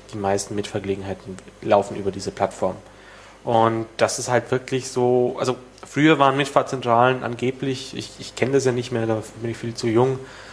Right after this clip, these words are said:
äh, so eine, hat man halt angerufen, die haben dann irgendwelche Bücher, äh, gepflegt, wer von wo hinfährt und haben dann Kontakte vermittelt, vielleicht auch Pa-, Gebühren, Telefongebühren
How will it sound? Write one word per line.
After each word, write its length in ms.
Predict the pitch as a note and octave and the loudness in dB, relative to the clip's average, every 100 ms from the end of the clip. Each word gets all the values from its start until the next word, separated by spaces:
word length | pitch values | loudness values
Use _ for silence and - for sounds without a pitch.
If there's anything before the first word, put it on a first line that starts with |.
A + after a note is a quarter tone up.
| - - | -20 -4
äh, 140 | A#2+ A2+ | 0 2
so 140 | A#2 | 2
eine, 160 | A#2 A#2 - - - A#2+ | 0 -2 -6 -14 -4 -2
hat 160 | - | 0
man 60 | A2+ | 0
halt 120 | - | 0
angerufen, 720 | B2 D3 D3 D3+ D3 D#3 D3 - - - | 0 2 2 2 0 -4 -6 -10 -20 -10
die 160 | B2+ A2+ | -2 0
haben 140 | A#2+ | 2
dann 120 | A#2+ B2+ | 0 0
irgendwelche 420 | A#2+ B2 A2 A#2+ | -2 -2 -2 -4
Bücher, 520 | C#3 D3 - D3 C#3 - - - - - | -2 -2 2 2 2 -4 -20 -20 -20 -6
äh, 140 | C3 B2 | -2 0
gepflegt, 460 | B2+ - B2 B2 B2 | -2 0 2 4 4
wer 120 | B2 | 4
von 220 | C3 A2+ | 2 -2
wo 260 | A#2+ B2 A#2+ | 0 0 -2
hinfährt 380 | C3+ - B2+ | -4 2 2
und 100 | A#2 | 2
haben 140 | A2+ A2+ | -2 -2
dann 120 | G#2+ | -2
Kontakte 440 | - A#2+ B2+ D#3 | -2 0 0 -2
vermittelt, 560 | - C#3 C3+ C#3 C3+ - - - - | -2 0 2 2 -2 -4 -20 -20 -18
vielleicht 440 | - A#2 G#2+ - | -2 2 2 2
auch 160 | - - - - - - - | -2 -2 -10 -20 -20 -20 -6
Pa-, 300 | - A2 F3+ - | 0 0 0 -10
Gebühren, 580 | - A#2 A#2+ C3 C3 B2+ | -8 -2 2 2 2 -2
Telefongebühren 840 | B2+ A2+ B2 C#3 B2+ B2 B2 B2 | 0 0 0 -4 0 0 0 -4